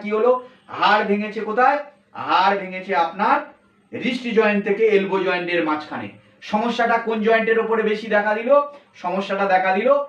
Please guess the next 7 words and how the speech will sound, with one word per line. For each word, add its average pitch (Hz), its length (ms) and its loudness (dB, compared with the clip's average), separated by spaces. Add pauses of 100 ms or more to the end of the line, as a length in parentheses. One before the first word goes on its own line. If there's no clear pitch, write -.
(380)
এলবো 269 320 2 (100)
জয়েন্টের 208 440 0
এখানে। 143 240 -6 (340)
তাহলে 190 260 0
কি 240 80 -2 (120)
সমস্যা 240 280 2 (100)
দেখা 233 160 2